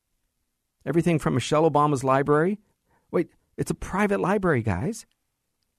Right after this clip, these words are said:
We're, we're in debt as a nation. Sorry. Right? W-, we're not eating filet mignon. Daddy's gotta get a job first.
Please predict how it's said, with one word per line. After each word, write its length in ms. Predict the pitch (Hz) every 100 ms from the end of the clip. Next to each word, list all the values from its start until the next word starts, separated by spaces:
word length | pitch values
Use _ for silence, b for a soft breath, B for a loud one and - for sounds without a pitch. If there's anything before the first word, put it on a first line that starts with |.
| _ _ _ _ _ _ _ _ _ _ -
We're, 220 | 165 165
we're 200 | 160 165
in 200 | 170 151
debt 240 | 143 180
as 100 | 170
a 60 | 143
nation. 580 | 139 160 - 117 - - _ _ _ _ _
Sorry. 520 | - 160 170 143 156 _ _ _ _ _ _ _ _ _ _ _ _ _
Right? 200 | 120 156
W-, 220 | 170 151
we're 160 | 147 147
not 180 | 165 175
eating 280 | 160 160
filet 220 | - 151 143
mignon. 540 | 135 131 104 92 107 -
Daddy's 280 | 131 139
gotta 160 | 139 135
get 120 | 131
a 40 | 123
job 340 | 123 113 104
first. 380 | - - -